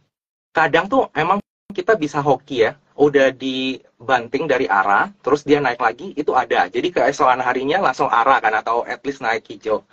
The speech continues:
Tapi yang kayak gitu tuh cuma kayak dua puluh persen, Ci. Sisanya delapan puluh persen itu pasti sebaliknya.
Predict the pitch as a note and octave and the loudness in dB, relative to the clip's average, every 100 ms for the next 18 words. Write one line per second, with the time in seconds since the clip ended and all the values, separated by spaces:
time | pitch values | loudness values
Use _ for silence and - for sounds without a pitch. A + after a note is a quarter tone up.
0 | - _ _ _ - - C4+ D3 C#3+ D3+ | -20 _ _ _ -2 0 0 -2 -2 -4
1 | _ _ - F3 F#3+ D#3 E3 G3 A3+ C4+ | _ _ -2 -2 0 -2 -2 0 0 -2
2 | G#3+ E3+ F3+ F3 D3 D#3 D#3 D#3 F3+ F3 | -2 -2 0 -2 2 2 2 2 2 0
3 | D#3 C#3+ - _ _ _ - G3+ A3 A#3+ | -2 0 -4 _ _ _ -2 2 2 2
4 | C3+ B2 A#2+ C3+ C#3 E3 A3+ - A#2 B2 | 2 0 2 0 2 2 2 2 -2 -2
5 | C3 C#3+ D3+ A#3+ D3 - - G#3 F#3+ _ | -6 -6 0 2 2 -2 -2 -2 -4 _
6 | _ _ C#3+ B2+ A#2+ B2 D#3 A#2+ G#2 | _ _ -2 2 2 2 -4 -2 -4